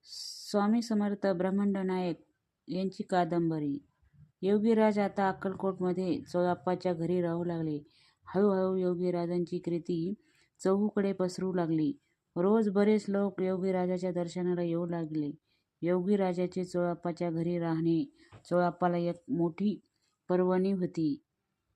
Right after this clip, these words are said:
की बहू, योगीराजाचे चोळाप्पास आपल्या, आपल्या निवासासाठी मुख्य लीला सहचार म्हणून निवडले होते, परंतु चोळाप्पाची पत्नी येसूबाई आणि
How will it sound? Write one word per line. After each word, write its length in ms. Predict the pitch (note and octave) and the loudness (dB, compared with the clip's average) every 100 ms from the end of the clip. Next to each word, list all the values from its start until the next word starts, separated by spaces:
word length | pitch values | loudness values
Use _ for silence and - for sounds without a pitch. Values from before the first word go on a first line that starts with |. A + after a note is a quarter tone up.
| _ | _
की 140 | - A3+ | 0 4
बहू, 400 | A3 A3+ A3 E3 - _ _ - | 6 6 4 2 -4 _ _ -6
योगीराजाचे 840 | F#3 G#3 G#3 A#3 A3 G#3 G#3 G#3 G#3 | 2 4 6 4 4 4 2 2 0
चोळाप्पास 760 | G#3 G3 F#3+ F#3+ G3 F#3+ F#3 | 2 2 2 2 0 0 0
आपल्या, 400 | F3 F3 F#3 F#3 - D#3+ E3 D#3+ _ _ _ - - | -4 -2 0 0 -2 -4 -6 -8 _ _ _ -20 -12
आपल्या 320 | - D#3+ F#3+ G3 | -6 -4 -2 0
निवासासाठी 920 | F#3 G3 G3 G3+ F#3 F#3+ F3+ F#3+ - | 0 0 -2 -4 -2 -4 -2 -2 0
मुख्य 360 | F3 F#3 - F#3+ | -2 -4 -4 -2
लीला 400 | F3 F3 F3 E3+ - - | 0 2 0 0 -4 -16
सहचार 520 | - F#3 F3+ F3+ F3 F3 | -4 0 0 2 2 4
म्हणून 440 | E3 F3 F3 - | 4 4 4 2
निवडले 400 | E3+ E3 E3 E3 | 2 2 2 0
होते, 420 | E3 D3+ D3 C3+ - _ - _ - | -2 -2 -2 -4 -8 _ -20 _ -4
परंतु 560 | F3 F#3+ F#3 F#3+ F3 D#3 - _ _ | 0 0 0 0 0 -2 -8 _ _
चोळाप्पाची 640 | - F#3+ F#3+ F#3+ G3 F#3+ G3 | 0 2 2 0 0 0 -4
पत्नी 600 | - F#3 F#3 F#3 E3+ - | 0 0 2 2 4 4
येसूबाई 440 | F3+ F3+ F#3+ F3+ F3+ | 0 0 2 2 4
आणि 400 | F3 F3+ F3+ | 4 4 4